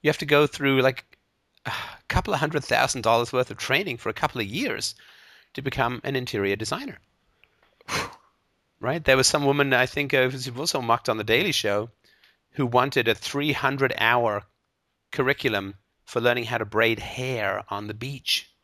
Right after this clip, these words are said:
And why did she want that? Because she, wha-, wha-, it's natural, right? So she, you know, obviously started doing this as some hippy dippy young thing.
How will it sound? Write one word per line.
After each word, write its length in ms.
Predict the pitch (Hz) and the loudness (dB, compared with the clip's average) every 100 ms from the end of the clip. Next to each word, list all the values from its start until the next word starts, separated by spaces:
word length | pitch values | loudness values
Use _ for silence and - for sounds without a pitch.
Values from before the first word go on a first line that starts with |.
| _ _ _ _ _ _ _ _ - - | _ _ _ _ _ _ _ _ -12 -4
And 100 | 113 | 2
why 160 | 113 135 | 4 4
did 100 | 139 | 2
she 80 | - | -2
want 200 | 160 262 | -2 0
that? 220 | 123 120 | 0 0
Because 500 | 143 139 117 113 - - _ | -2 -2 -2 -2 -6 -12 _
she, 1040 | - - 110 117 117 120 117 117 113 113 - | -4 -2 -2 -4 -4 -4 -4 -4 -4 -6 -4
wha-, 120 | 123 123 | -6 -2
wha-, 140 | - 120 | 0 2
it's 260 | - - | 0 0
natural, 380 | 151 185 - - | 0 0 -2 -8
right? 180 | 110 131 | -6 -4
So 120 | 123 | -4
she, 360 | - 156 156 147 | -4 -4 -6 -6
you 60 | 120 | 0
know, 60 | 113 | 0
obviously 260 | 123 123 | 0 -6
started 340 | - 110 117 113 | -2 0 0 -2
doing 200 | 117 110 | -4 -4
this 180 | 117 | -6
as 200 | 113 - - - | -4 -6 -8 -8
some 220 | - 202 | -6 -6
hippy 200 | - 113 | -6 -6
dippy 240 | 117 - | -6 -4
young 220 | 104 117 127 | -2 -2 -2
thing. 260 | 110 131 | -4 -6